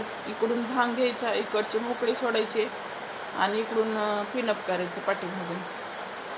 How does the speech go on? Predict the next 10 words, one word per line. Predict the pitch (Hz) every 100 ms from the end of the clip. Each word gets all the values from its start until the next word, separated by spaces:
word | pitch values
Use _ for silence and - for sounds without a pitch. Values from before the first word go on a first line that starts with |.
| - - - -
आणि, | 196 202 202 208 190
अ, | 185 208 208 196
अशा | 214 220
प्रकारे | - 214 208 208
मैत्रिणी | 208 202 202 202 214
दोन | 214
हेअरस्टाईल | 220 214 208 - 196 202
होत्यात | 226 196
तुमच्या. | 202 202 196 202 208 - - - - - - -
पुन्हा | 214 208 202 202